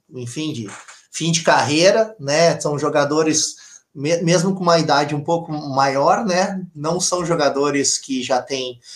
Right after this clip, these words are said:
eh, vida feita no futebol, querem mostrar alguma coisa ainda, e isso eu fico feliz, tá? E a quantidade de jogadores lá na frente, né, que eventualmente tá chegando,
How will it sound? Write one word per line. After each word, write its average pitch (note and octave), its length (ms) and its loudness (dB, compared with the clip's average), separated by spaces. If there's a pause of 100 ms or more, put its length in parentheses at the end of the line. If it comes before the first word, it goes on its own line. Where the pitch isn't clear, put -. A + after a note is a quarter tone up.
(420)
eh, A2+ 140 -4
vida C3+ 280 2
feita E3 720 2
no B2 80 -4
futebol, A#2+ 580 -2
querem D#3+ 400 0
mostrar C3+ 360 -4
alguma C3 360 0
coisa B2+ 300 -4
ainda, C#3 240 -4
e C#3+ 80 -4
isso D3 160 -4
eu D3+ 60 -4
fico D#3 260 -12
feliz, - 1000 -4
tá? C#3 320 4
E D#3+ 200 2
a E3 180 4
quantidade F3+ 520 2
de B3+ 40 0
jogadores E3+ 480 4
lá F3 140 2
na C#3 100 0
frente, C#3 720 -8 (720)
né, C3+ 220 -2
que C3+ 340 -2
eventualmente C3+ 560 -2
tá C3+ 80 0
chegando, C3 840 0